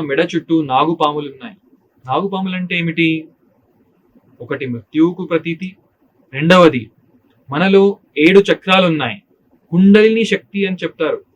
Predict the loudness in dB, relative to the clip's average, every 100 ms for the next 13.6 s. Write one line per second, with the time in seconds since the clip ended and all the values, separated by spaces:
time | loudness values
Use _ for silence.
0 | _ _ -8 -8 -8 -8 -6 -4 -4 -6
1 | -10 -12 -16 -12 -12 -8 -4 -4 -4 -10
2 | -10 -12 _ _ _ -8 -4 -4 -4 -6
3 | -6 -8 -10 -14 -12 -10 -8 -10 -10 -6
4 | -6 -6 _ _ _ _ -6 -2 0 2
5 | 4 4 4 2 0 0 -4 _ _ -14
6 | -10 -8 -6 -6 -6 -6 -6 -8 -12 -14
7 | -14 -6 0 2 2 -2 _ _ _ _
8 | _ _ _ _ 2 4 6 4 4 2
9 | 2 0 -2 -2 -2 -4 _ _ _ _
10 | _ _ _ _ -12 -8 -6 -6 -6 -10
11 | -12 -10 -10 -10 -10 -12 -12 -14 _ _
12 | _ -10 -2 -2 -2 -6 0 4 8 8
13 | 6 -2 4 6 6